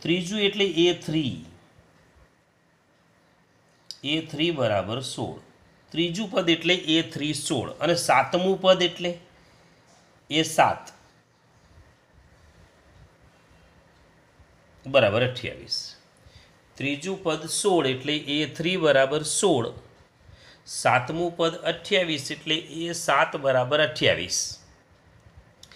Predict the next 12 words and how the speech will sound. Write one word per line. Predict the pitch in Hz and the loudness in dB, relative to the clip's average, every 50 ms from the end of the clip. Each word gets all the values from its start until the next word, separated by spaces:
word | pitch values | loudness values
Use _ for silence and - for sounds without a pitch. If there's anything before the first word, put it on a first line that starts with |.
| - - - - - - _ - | -20 -20 -20 -20 -20 -16 _ -4
હવે | 110 165 175 - - | -2 -2 -2 -2 -2
ત્રીજું | 170 175 170 165 226 220 208 196 | -4 -4 -2 -2 0 2 2 2
એટલે | - 220 214 185 180 165 - - - - - - - _ - _ _ _ - - - - - - _ _ _ _ _ - - _ _ _ - - - _ _ _ _ _ - - | 2 2 0 -2 -2 -2 -6 -14 -20 -20 -20 -20 -20 _ -20 _ _ _ -20 -20 -20 -20 -20 -20 _ _ _ _ _ -20 -20 _ _ _ -20 -20 -20 _ _ _ _ _ -6 0
એ | 160 165 175 175 170 | 4 4 6 6 6
વત્તા | 175 175 175 - - - 95 101 113 - - - - - - _ _ _ _ _ - - - - _ _ - - _ _ - - _ _ _ _ 175 | 6 4 4 0 2 2 4 4 2 -2 -8 -18 -20 -20 -20 _ _ _ _ _ -20 -20 -20 -20 _ _ -20 -20 _ _ -20 -20 _ _ _ _ -2
ટુ | 185 190 196 196 190 | 0 2 2 2 2
ડી | 170 170 170 165 156 160 | 2 2 2 2 2 2
કહેવાય. | 151 143 127 113 87 78 - - - - - - _ _ _ _ _ - _ _ _ _ _ _ _ _ _ _ _ _ _ _ _ _ _ _ _ _ _ _ - - _ _ _ _ - _ _ _ _ _ _ _ _ _ _ | 2 2 4 4 2 -2 -4 -8 -14 -20 -20 -20 _ _ _ _ _ -20 _ _ _ _ _ _ _ _ _ _ _ _ _ _ _ _ _ _ _ _ _ _ -20 -20 _ _ _ _ -20 _ _ _ _ _ _ _ _ _ _
આ | - - - 185 208 - | -12 -8 -6 -6 -6 -4
કેવી | 220 165 143 | -4 -2 -2
રીતે, | 123 113 117 101 95 - | -2 -2 -2 -2 -2 -2
સર? | 95 85 - | -4 -6 -6